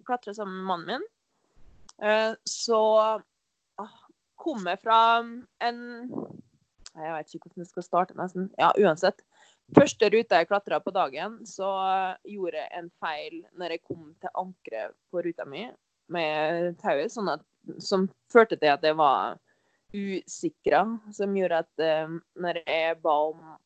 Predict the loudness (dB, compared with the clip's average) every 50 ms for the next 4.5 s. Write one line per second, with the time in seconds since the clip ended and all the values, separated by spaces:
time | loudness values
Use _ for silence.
0 | -10 -8 -8 -8 -8 _ -10 -8 -8 -8 -8 -8 -12 -12 -8 -6 -2 0 2 4
1 | 4 2 2 -2 -2 -2 -2 -2 -2 -2 -6 -8 -6 -4 -2 0 0 0 -2 -4
2 | -4 -2 0 2 4 4 2 0 -2 _ _ -6 -6 -6 -8 _ -12 -10 -10 -10
3 | -8 -10 -10 -10 -10 -12 -12 -14 -18 -16 -14 -14 -12 -10 -8 -8 -8 -8 -10 -14
4 | _ -12 -10 -10 -10 -10 -10 -10 -10 -10